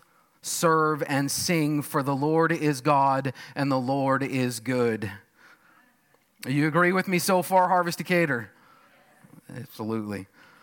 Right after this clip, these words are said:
All right, now to give you a little insight into the types of worship, uh, there are corporate psalms and there are private worship psalms.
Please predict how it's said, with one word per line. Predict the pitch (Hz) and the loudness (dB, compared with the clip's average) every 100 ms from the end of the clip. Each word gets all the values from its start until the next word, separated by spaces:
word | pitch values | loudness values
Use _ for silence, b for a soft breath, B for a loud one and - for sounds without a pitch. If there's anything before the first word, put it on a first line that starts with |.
| b b - | b b 2
All | |
right, | 175 | 4
now | 175 190 | 4 2
to | 185 | 4
give | 220 | 2
you | 233 | 2
a | 226 | 4
little | 220 202 | 4 4
insight | 208 226 202 175 165 | 2 2 4 2 2
into | 180 180 165 | 0 0 0
the | |
types | 156 156 175 175 160 | 2 2 2 2 -4
of | 143 | -2
worship, | 143 160 - 123 - - B B B - | 0 0 -2 -6 -8 -20 B B B -8
uh, | 127 113 | -6 -2
there | 143 147 | 0 0
are | 147 139 139 139 | 2 2 2 -2
corporate | - 160 170 175 190 - _ | 0 0 2 0 -2 -6 _
psalms | - 160 160 180 202 | -2 2 2 2 -2
and | 147 139 | -2 0
there | 139 143 | 2 2
are | 135 135 131 135 - - | 2 2 0 -2 -10 -4
private | 156 180 165 143 | 2 2 0 -4
worship | 131 139 143 113 | -4 -4 -6 -8
psalms. | - 123 127 165 - | -2 0 0 -2 -6